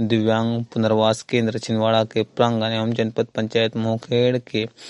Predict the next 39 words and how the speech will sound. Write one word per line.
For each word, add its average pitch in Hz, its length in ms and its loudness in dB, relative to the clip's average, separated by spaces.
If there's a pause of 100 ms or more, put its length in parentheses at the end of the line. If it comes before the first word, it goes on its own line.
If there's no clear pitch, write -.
(340)
हितग्राहियों 131 520 2
के 120 160 -8
लिए 110 200 0
जनपद 113 320 0
पंचायत 113 440 -2
मोखेड़ 113 400 2
के 113 200 -6
सभाकक्ष 110 600 -2
में 113 200 0
दिव्यांगजन 113 640 0
चिन्हांकन 113 840 0 (500)
शिविर 123 280 2
लगाया 110 300 4
गया। 110 200 0
इन 127 300 -2
दोनों 123 240 2
शिविरों 123 480 -2 (440)
में 120 260 2
आठ 135 180 -2
सौ - 140 -4
तेरह 120 280 2
दिव्यांगजनों 117 540 0
को 131 100 -2
चिन्हित 110 340 -2
किया 110 200 0
गया 110 220 2
है 117 200 -2
और 110 300 2
मेडिकल 113 460 0
बोर्ड 117 320 0
के - 120 -4
माध्यम 107 500 -2
से 117 160 -6
एक 120 180 -4
सौ - 160 -2
अड़तीस 113 340 0
दिव्यांगजनों 117 680 -2
को 120 220 -4
दिव्य-, 113 500 0